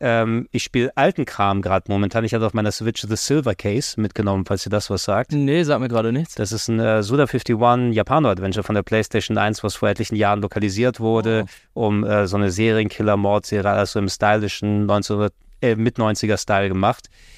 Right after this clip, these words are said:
Speaker 1: Äh, und, äh, hauptsächlich Textadventure, aber die dauern ja auch ihre Zeit. Ich hab Raincoat
Speaker 2: Ja.
Speaker 1: durchgespielt übrigens.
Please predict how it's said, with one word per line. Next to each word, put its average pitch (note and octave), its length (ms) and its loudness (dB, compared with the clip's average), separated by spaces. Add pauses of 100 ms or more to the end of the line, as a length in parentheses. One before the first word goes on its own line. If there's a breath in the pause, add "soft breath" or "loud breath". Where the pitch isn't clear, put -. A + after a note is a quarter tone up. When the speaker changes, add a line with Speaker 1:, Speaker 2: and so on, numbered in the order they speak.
(300 soft breath)
Speaker 1:
Äh, G#2+ 380 4
und, G#2 420 0
äh, G#2+ 140 0
hauptsächlich G#2+ 340 -2
Textadventure, G#2 640 -2
aber G2+ 80 0
die G#2+ 80 0
dauern G#2 200 0
ja G2+ 100 0
auch G2 200 -2
ihre F#2 140 -2
Zeit. G2 160 -4
Ich G2 100 0
hab A#2+ 100 0
Raincoat C3+ 360 2
Speaker 2:
Ja. G#2 80 -2
Speaker 1:
durchgespielt G2 480 -2
übrigens. F#2 480 -4